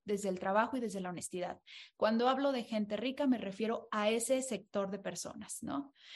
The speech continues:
Entonces, ok, entonces, mira, desde el, disciplina,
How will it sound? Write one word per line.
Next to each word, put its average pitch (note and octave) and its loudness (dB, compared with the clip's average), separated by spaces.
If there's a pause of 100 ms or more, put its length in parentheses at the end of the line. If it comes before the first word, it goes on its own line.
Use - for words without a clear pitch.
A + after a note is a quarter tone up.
(260)
Entonces, B3+ 2 (800)
ok, B3 0 (280)
entonces, B3 2 (380)
mira, C4 4
desde F#3+ -4
el, G#3 -4
disciplina, A3+ 2